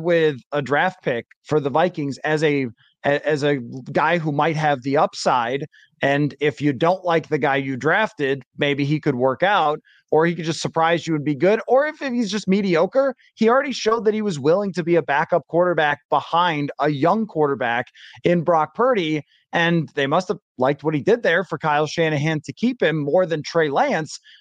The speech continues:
So that kind of, sp-, I think, speaks well of him. I, it was reminding me a little bit, though, where you're talking about of, like, going to McVay and being his backup or going to Shanahan,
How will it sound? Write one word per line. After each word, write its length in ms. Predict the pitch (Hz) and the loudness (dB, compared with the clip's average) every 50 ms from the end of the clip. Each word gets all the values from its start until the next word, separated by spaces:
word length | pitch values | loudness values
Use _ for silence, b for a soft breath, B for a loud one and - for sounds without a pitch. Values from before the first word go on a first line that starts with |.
| b - | b -2
So 180 | - 226 233 | 0 2 2
that 180 | 233 277 285 277 | 4 2 0 0
kind 160 | - 302 302 | 0 -2 -2
of, 80 | 240 - | -2 -4
sp-, 240 | - - - - - 170 | -8 -14 -20 -8 -4 -4
I 60 | 185 | -2
think, 160 | - 214 185 | -2 -4 -4
speaks 280 | - - 220 180 - 139 | -2 -2 -2 -2 -2 0
well 240 | 160 160 175 208 | 0 2 2 2
of 100 | 214 185 | 2 2
him. 220 | 247 254 269 262 - b b b b - | 2 0 0 0 -6 b b b b -2
I, 260 | 196 196 269 302 208 | 0 2 2 2 2
it 140 | 214 214 214 | 2 2 0
was 160 | 214 220 185 | 0 2 0
reminding 400 | 220 233 240 262 285 302 302 294 | 2 2 2 2 2 0 0 0
me 80 | 277 233 | 2 2
a 60 | 214 | 2
little 220 | 196 202 208 214 | 4 2 2 2
bit, 160 | 190 202 185 - | 0 0 0 2
though, 140 | 190 175 | 2 2
where 100 | 170 165 | 2 0
you're 100 | 170 165 | -2 -2
talking 160 | 143 185 175 175 | 0 2 2 2
about 160 | 170 170 160 | 2 0 0
of, 100 | 156 135 | 0 0
like, 200 | 156 147 147 123 | -2 -2 0 0
going 360 | - 165 170 180 185 185 170 - | 2 2 2 2 2 0 -2 -4
to 140 | - 180 170 | -4 -4 -2
McVay 580 | 170 165 151 - 139 160 156 151 156 160 160 160 - | 0 0 -2 0 0 0 2 4 4 4 2 2 -2
and 100 | 156 151 | -4 -4
being 220 | 135 160 160 160 160 | -2 0 0 0 0
his 140 | 151 127 | -2 -2
backup 520 | - 160 143 143 143 - 160 147 143 139 - | 0 0 0 0 2 2 2 2 2 0 -2
or 80 | 139 | -4
going 280 | 127 143 143 160 170 170 | -2 0 0 2 0 0
to 80 | 165 151 | -2 -4
Shanahan, 480 | - - 160 156 151 147 156 156 147 | -2 -2 0 0 0 0 0 0 -2